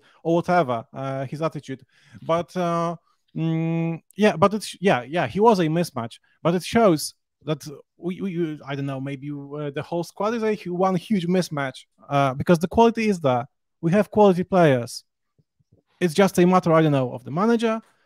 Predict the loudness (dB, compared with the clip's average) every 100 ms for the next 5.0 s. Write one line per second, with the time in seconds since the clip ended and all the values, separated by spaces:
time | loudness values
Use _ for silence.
0 | _ -2 -2 0 2 2 2 2 2 0
1 | -2 -6 -10 -2 0 2 0 -2 -4 -6
2 | -8 -16 _ _ -2 0 2 2 0 0
3 | 2 2 2 2 0 2 -2 0 0 2
4 | 0 -2 _ _ -8 -8 -8 -4 -2